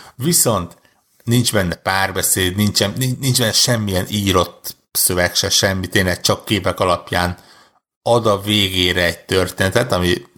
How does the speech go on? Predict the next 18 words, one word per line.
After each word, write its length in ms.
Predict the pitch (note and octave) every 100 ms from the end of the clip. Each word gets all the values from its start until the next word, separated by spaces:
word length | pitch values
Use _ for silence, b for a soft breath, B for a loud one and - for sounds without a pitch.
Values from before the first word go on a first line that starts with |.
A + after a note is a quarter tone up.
| -
én, 120 | F#2+ F#2
én 140 | G2
nem 160 | F#2+ F2+
hittem 340 | E2+ - F2
volna, 200 | F2 F2
hogy 100 | E2+
van 200 | E2+ E2
benne 160 | E2 E2
valami 260 | F2 F2 F2
történet, 720 | F#2 F2 - G2 A#2+ - _ _ _ _ _ _ _ _ - A#2+
de 460 | G#2 G2 G2 G2 b b b b b b _ _ _ _
az 180 | - C3
az 160 | B2+ -
érdekes 520 | B2 A2+ A2 G2+ -
benne, 320 | G2+ F#2+ G#2
hogy, 320 | G#2 G2+ G2 A2
hogy 300 | - F#2 F#2
nem, 460 | A2+ C#3+ C3+ B2